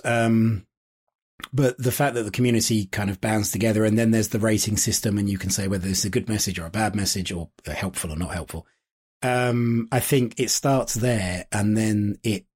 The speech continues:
invites that going and seeking those. It's almost like, for me, it's almost like going and seeking out those faceless, anonymous kind of contributors, or those, those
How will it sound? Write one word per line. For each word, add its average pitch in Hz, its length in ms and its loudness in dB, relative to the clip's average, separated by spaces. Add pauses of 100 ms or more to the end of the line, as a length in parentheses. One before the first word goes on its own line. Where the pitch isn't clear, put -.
(280)
invites 113 720 2
that 95 300 -2 (260)
going 104 380 2
and 95 140 2
seeking 92 720 -2 (220)
those. 95 720 2
It's 131 120 2
almost 165 200 4
like, 127 260 0
for - 220 -2
me, 120 300 4
it's 90 120 -2
almost 104 200 0
like 98 140 -4
going 107 240 0
and 95 100 2
seeking 107 400 0
out 107 240 -2
those 90 480 0 (380)
faceless, - 880 0 (600)
anonymous 107 640 2
kind 95 160 -4
of 92 180 -6
contributors, 95 680 0
or 98 120 -2
those, 98 540 -2
those 107 520 -2